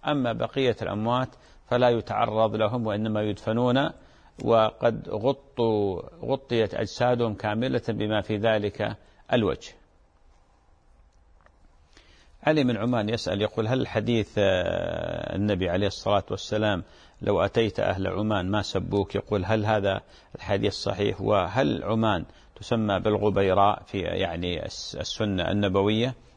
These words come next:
علي بارك الله فيك، بالنسبة لحديث "لو أتيت أهل عمان ما سبوك" حديث ثابت ولله الحمد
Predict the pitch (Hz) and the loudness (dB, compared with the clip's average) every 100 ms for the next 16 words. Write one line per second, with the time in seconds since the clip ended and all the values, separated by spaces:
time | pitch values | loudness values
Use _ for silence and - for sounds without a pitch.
0 | _ 143 147 110 113 101 - 104 98 - | _ 0 2 2 0 0 -4 -4 -2 -2
1 | 147 120 117 117 - 101 95 92 - - | -4 -2 -2 -4 -4 -2 0 -4 -8 -20
2 | - - - 110 113 104 - 104 101 98 | -20 -16 -4 0 0 -2 0 2 4 4
3 | 95 92 101 117 113 - 101 107 - - | 2 2 2 2 0 0 -2 -2 -10 -20
4 | _ _ 117 98 101 92 104 104 95 92 | _ _ -4 -2 0 0 0 -2 -2 -2
5 | 107 98 - 95 98 110 - 113 113 104 | -2 -2 -4 -4 -2 -2 -2 -2 -2 0
6 | 101 113 101 110 87 78 - 98 92 87 | -2 -4 -2 -2 -2 -4 -4 -2 0 0
7 | 80 78 104 127 | -2 -2 -4 -4